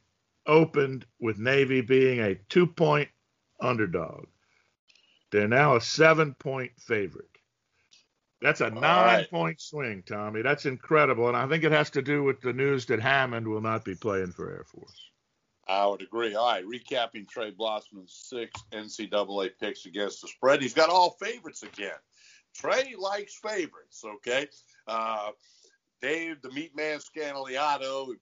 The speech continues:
Speaker 2: passed away this spring, I miss him every day, especially now that we're doing picks. He, he was a big take the points guy.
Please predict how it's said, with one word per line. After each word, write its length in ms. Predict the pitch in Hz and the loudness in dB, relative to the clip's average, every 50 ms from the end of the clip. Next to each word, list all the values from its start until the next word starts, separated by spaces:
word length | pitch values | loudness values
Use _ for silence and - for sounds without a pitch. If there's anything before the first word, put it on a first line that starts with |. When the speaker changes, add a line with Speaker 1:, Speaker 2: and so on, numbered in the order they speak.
| _ _ | _ _
Speaker 2:
passed 300 | 135 127 131 127 - - | -8 -6 -6 -8 -10 -16
away 260 | 127 131 135 131 131 | -14 -10 -10 -10 -10
this 180 | 131 127 - | -10 -12 -16
spring, 320 | - - _ 131 131 127 117 | -18 -16 _ -8 -6 -6 -6
I 60 | 110 | -8
miss 260 | 104 117 131 127 - | -10 -12 -12 -12 -12
him 140 | 131 123 120 | -14 -8 -4
every 300 | 127 127 120 113 113 104 | -4 -4 -4 -4 -8 -10
day, 300 | 101 - 123 127 123 120 | -4 -4 -2 0 0 -2
especially 480 | 120 - - 127 123 117 - - 107 98 | -4 -6 -4 -4 -4 -4 -6 -10 -12 -6
now 340 | 101 117 120 123 117 113 | -2 0 0 2 2 0
that 120 | 117 113 104 | 0 -2 -6
we're 120 | 101 101 | -8 -12
doing 280 | - - 120 117 107 95 - _ | -6 -6 -6 -6 -6 -8 -14 _
picks. 480 | - 147 139 127 120 - - - - - _ _ _ - _ _ _ | -4 -2 -2 -2 -2 -4 -8 -16 -18 -18 _ _ _ -20 _ _ _
He, 200 | - 123 139 165 | -4 -2 0 0
he 220 | 143 113 120 151 196 | -2 -2 -4 -4 -4
was 180 | 220 196 156 | -4 -4 -2
a 60 | 151 139 | -4 -4
big 340 | 139 143 143 143 139 - | -2 -2 -2 -2 -4 -6
take 280 | _ - 147 143 135 _ | _ -4 -4 -4 -4 _
the 80 | 123 117 | -10 -10
points 440 | - - 139 143 139 131 - - | -8 -6 -6 -6 -6 -8 -10 -16
guy. 160 | - - - | -12 -8 -6